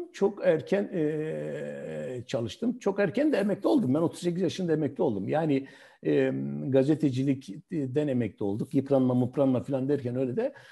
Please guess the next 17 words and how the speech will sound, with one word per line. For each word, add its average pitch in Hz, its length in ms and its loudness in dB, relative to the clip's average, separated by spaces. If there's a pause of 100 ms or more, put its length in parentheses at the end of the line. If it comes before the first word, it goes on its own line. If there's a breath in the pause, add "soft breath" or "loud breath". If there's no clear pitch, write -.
(120)
hep 269 160 6
kendi 254 260 4
kendime 208 440 4
derdim. 143 280 6
"Kırk 185 220 0
yaşına 202 260 2
gelince 185 320 2
emekli 156 300 0
olacağım. 120 260 2
Kırk 156 240 -2
yaşına 151 220 0
gelince 151 280 4
emekli 143 280 2
olacağım. 226 220 2
Dünyayı 165 280 8
gezeceğim." 113 420 4
diye. 202 240 -2